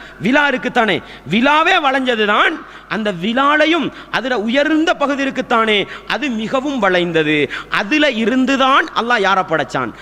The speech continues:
ஹவ்வா அலைஹிஸ்ஸலாத்தை படைச்சான். எனவே பெண்களுக்கிட்ட கொஞ்சம் வளைவு இருக்கும்.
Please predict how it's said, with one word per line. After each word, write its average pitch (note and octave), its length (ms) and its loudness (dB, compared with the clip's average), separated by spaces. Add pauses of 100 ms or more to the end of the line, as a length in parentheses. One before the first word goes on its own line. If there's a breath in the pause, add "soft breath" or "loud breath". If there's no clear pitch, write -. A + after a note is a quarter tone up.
(200 loud breath)
ஹவ்வா C#4 240 2 (140)
அலைஹிஸ்ஸலாத்தை E3 560 0
படைச்சான். C#3 480 0 (160 loud breath)
எனவே D4 400 2 (240 loud breath)
பெண்களுக்கிட்ட A#3+ 640 -2
கொஞ்சம் A3+ 540 -4
வளைவு F3+ 420 0
இருக்கும். C3 840 -2